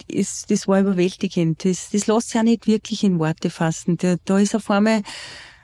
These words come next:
tagelang höchste Anstrengung, Zwischenbiwaks, äh, f-, natürlich erh-, erhöhtes Risiko eingegangen und, und bei allerschönstem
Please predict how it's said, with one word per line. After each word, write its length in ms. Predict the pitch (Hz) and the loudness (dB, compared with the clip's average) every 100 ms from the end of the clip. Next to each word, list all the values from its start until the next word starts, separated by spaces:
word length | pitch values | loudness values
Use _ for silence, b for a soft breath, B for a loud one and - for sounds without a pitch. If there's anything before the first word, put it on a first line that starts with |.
| B B B _ _ _ _ _ - | B B B _ _ _ _ _ 2
tagelang 600 | 226 247 240 202 196 202 - - | 4 6 4 4 4 0 -4 -2
höchste 360 | 277 262 - | 0 0 0
Anstrengung, 600 | - 208 - 185 170 170 | 2 2 0 0 4 2
Zwischenbiwaks, 1040 | - 247 254 - 190 - 180 180 175 - - | 2 2 2 2 0 2 2 4 0 -4 0
äh, 480 | 202 196 196 190 | 2 4 2 0
f-, 320 | 196 214 - - - | -2 -6 -14 -20 -8
natürlich 840 | - 214 233 - 254 262 - - - | -2 2 2 4 4 4 0 -10 -10
erh-, 300 | - 214 202 - | -2 2 2 2
erhöhtes 640 | - 190 180 226 - 202 | 2 4 4 2 0 2
Risiko 440 | 208 214 226 - 185 | 2 2 0 -2 -4
eingegangen 640 | 180 185 202 190 185 185 | 0 -2 0 0 2 2
und, 240 | 175 202 - B B B B B B | 4 2 0 B B B B B B
und 180 | 214 196 | 0 2
bei 160 | 202 - _ | 0 -2 _
allerschönstem 1300 | - 240 262 262 - 220 220 233 - 226 220 214 214 | 2 4 4 2 0 2 2 0 0 2 2 2 -2